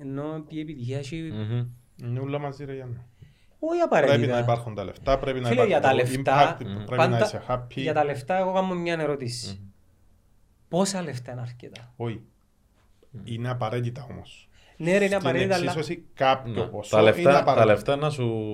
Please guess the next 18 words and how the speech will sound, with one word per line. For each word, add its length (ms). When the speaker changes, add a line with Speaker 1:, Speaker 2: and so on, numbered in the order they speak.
Speaker 2:
λύσουν 380
τα 80
προβλήματα 420
που 100
έχεις 160
με 100
τα 100
λεφτά. 440
Ενώ 380
τούτο 280
Speaker 3:
Ναι. 80
Speaker 2:
είναι 100
το 140
σίγουρο. 500
Speaker 3:
Ναι. 360
Speaker 2:
Και 360
απλώς 220
είπες, 380